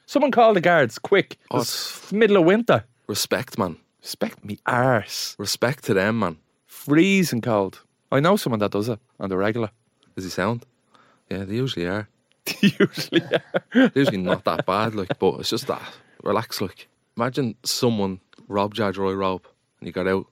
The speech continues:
Speaker 2: you had to walk to the coffee shop in the nip.
Speaker 1: <laughs> Who's robbing dry robes?
Speaker 2: I'm sure there's a dry robe robber out there somewhere.
Speaker 1: A dry robber?
Speaker 2: We should do that.
Speaker 1: Rob dry robes. Uh, and give it to who? I feel like the only people that would buy a dry robe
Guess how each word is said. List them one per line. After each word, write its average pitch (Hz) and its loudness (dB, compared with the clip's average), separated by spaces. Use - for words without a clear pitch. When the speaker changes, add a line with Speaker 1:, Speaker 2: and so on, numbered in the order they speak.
Speaker 2:
you 87 -10
had 95 -8
to 98 -6
walk 95 0
to 98 0
the 92 -8
coffee - -8
shop 95 -2
in 95 -4
the 92 -2
nip. 92 -4
Speaker 1:
<laughs> - -2
Who's 143 4
robbing 123 2
dry 110 2
robes? 98 -2
Speaker 2:
I'm 95 -12
sure 107 -4
there's 110 -4
a 92 -2
dry 90 -6
robe 92 -4
robber 87 0
out 92 -2
there 98 0
somewhere. 110 -4
Speaker 1:
A - -4
dry 95 0
robber? 110 2
Speaker 2:
We 131 2
should - -4
do 95 -4
that. 85 -14
Speaker 1:
Rob - 0
dry 95 0
robes. 110 -2
Uh, 117 -4
and 113 -4
give 127 0
it 127 -12
to 113 0
who? 120 2
I - -4
feel 160 4
like 160 2
the 151 4
only 165 2
people 147 2
that 123 2
would 104 0
buy 117 6
a 117 6
dry 104 2
robe 98 0